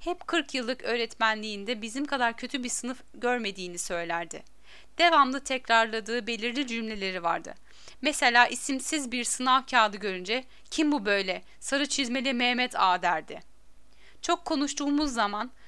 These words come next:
"Bakın çocuklar, zaten şeker hastalığım var, üzmeyin beni." deyip duygu sömürüsü yapardı. Biz de ona "Bir şey olmasın" diye konuşmayı keserdik.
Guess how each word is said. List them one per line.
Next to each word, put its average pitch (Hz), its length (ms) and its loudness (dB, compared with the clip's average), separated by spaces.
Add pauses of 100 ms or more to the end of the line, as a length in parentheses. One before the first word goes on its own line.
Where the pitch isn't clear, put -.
(220)
"Bakın 285 260 -2
çocuklar, 214 540 -2
zaten 285 480 4
şeker 247 320 -4
hastalığım 208 600 -4
var, 190 200 0
üzmeyin 277 500 -2
beni." 202 260 -4 (140)
deyip 226 540 -6
duygu 254 260 -4
sömürüsü 190 540 -4
yapardı. 170 500 -4 (640)
Biz 359 180 2
de 330 60 6
ona 277 220 2
"Bir 277 60 0
şey 277 220 0
olmasın" 254 520 0
diye 240 140 -2
konuşmayı 233 540 -6
keserdik. 185 640 0